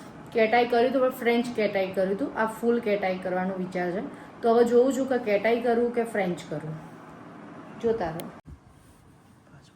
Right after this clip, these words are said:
તો ફ્રેન્ડ્સ, પહેલાં નેલ્સ ઉપર પ્રિપરેશન, બફિંગ, ફાઇલર ને એ બધું કરી દેવાનું છે અને એસીટોનથી ક્લીન કરી અને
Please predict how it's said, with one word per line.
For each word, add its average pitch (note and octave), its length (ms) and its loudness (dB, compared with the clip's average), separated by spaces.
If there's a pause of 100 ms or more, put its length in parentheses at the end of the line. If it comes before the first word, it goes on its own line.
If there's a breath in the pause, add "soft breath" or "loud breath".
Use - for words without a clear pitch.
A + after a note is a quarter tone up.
(380)
તો C4+ 100 -2
ફ્રેન્ડ્સ, C4+ 340 0
પહેલાં A#3+ 240 -2
નેલ્સ A3 280 -2
ઉપર A3+ 160 -4
પ્રિપરેશન, A3 520 -2
બફિંગ, G#3 400 0
ફાઇલર G3+ 380 8
ને G3+ 100 2
એ G3 40 4
બધું F#3 220 2
કરી G3 240 6
દેવાનું G#3 400 4
છે A3 160 0
અને G#3 220 -2
એસીટોનથી G3 460 -2
ક્લીન G3 260 0
કરી A3 400 2
અને F3+ 300 -4